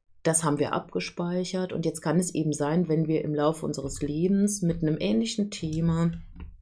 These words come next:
zu tun haben oder einfach direkt auf das Thema angesprochen wird oder uns anderweitig irgendwas da an die Situation erinnert, dann sagen wir, das ist ein Trigger, also ein Auslöser sozusagen.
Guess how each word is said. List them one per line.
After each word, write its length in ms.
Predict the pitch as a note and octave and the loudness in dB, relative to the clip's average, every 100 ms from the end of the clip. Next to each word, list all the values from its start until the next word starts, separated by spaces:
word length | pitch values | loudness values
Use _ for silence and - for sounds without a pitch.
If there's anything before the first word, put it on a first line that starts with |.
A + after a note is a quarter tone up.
| - - | -20 -14
zu 140 | - - | -10 -8
tun 400 | - G#3+ G#3+ F#3+ | -6 0 2 2
haben 300 | F3 F3+ F3 | 4 4 4
oder 460 | D#3 E3 D#3 D3+ | 6 6 6 4
einfach 400 | C#3 C#3 C3+ - - - _ | 0 0 -2 -4 -16 -20 _
direkt 380 | F3+ F#3+ D#3+ - | 4 6 6 2
auf 140 | D3+ - | -2 -2
das 200 | C#3+ - | -6 -6
Thema 440 | D#3+ D3 C3 C3+ | -2 -2 -2 -4
angesprochen 840 | - G3+ G3+ G#3 - F3+ F3 F3 D#3+ | 0 4 4 2 -2 -2 0 -2 0
wird 360 | D#3+ E3 E3 - - - - | 2 2 0 -6 -16 -16 0
oder 320 | - E3 E3 | 8 10 10
uns 200 | C#3+ D#3 - - | 8 4 2 4
anderweitig 720 | G#3 A#3 G3 F3+ F3 F3+ - | 6 6 6 6 4 2 0
irgendwas 320 | B3 G3 G3 | 2 0 0
da 100 | F3 | 0
an 160 | D#3+ | 2
die 80 | E3 | 2
Situation 540 | E3+ E3 D#3+ - D#3+ D3 | 0 -2 -4 -4 -6 -6
erinnert, 640 | C3+ - D3 F3 A3 A3 | -6 -4 -2 -2 -2 -2
dann 120 | E3+ | -2
sagen 240 | D3+ D3+ | 0 0
wir, 80 | D#3 | 0
das 140 | C#3+ C#3+ | 0 -4
ist 140 | - | -8
ein 160 | B2+ B2 | -10 -10
Trigger, 320 | - D3+ G3+ | -6 -2 0
also 180 | G3 B2+ | 0 -2
ein 200 | - - | -6 -6
Auslöser 760 | C3 F#3+ G3+ - B2+ C3 C3+ | -2 -2 -4 -8 -8 -6 -6
sozusagen. 840 | C3+ C3 - C3+ B2+ B2+ C#3+ G3 | -6 -10 -10 -8 -6 -6 -2 0